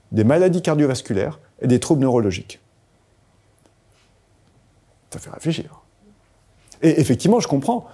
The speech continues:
Une fois qu'on a l'esprit inflexible, quand quelque chose d'imprévu arrive et que ça rentre pas dans la case qu'on a, c'est stressant.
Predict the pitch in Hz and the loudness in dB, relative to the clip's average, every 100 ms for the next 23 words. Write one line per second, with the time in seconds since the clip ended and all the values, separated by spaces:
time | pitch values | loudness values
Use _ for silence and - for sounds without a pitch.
0 | - - 202 294 226 143 120 - 151 107 | -8 -2 2 2 2 2 0 0 0 0
1 | - - 113 110 98 - _ - 175 330 | -2 0 2 2 0 -6 _ -4 0 0
2 | - 359 226 196 190 160 175 151 156 151 | 2 4 4 2 2 4 4 4 4 2
3 | 120 - 123 165 277 - 403 127 120 143 | 2 2 2 2 2 2 2 2 4 4
4 | 135 156 139 135 131 120 101 - - - | 4 2 0 0 0 0 -4 -14 -20 -16
5 | - 302 - 262 415 339 147 | -2 0 0 0 2 2 -2